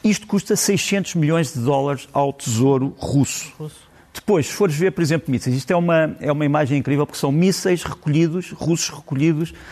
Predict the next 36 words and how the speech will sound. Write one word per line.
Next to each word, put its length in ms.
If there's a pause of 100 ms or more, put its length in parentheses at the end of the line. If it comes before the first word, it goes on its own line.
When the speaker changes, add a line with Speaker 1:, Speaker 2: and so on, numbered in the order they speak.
Speaker 1:
só 160
na 80
cidade 220
de 60
Kharkiv. 400 (1000)
Eh, 140
terão 320
sido 520
disparados 600
desde 320
o 40
princípio 420
da 120
guerra 300
até 240
agora, 480 (300)
ah, 100
nas 180
várias 240
cidades, 600
cerca 440
de 140
mil 240
e 60
trezentos 480
a 40
dois 300
mil 240
mísseis 460
táticos 480
russos, 480 (800)
que 340 (300)
custam 320
qualquer 340
coisa 300
como 340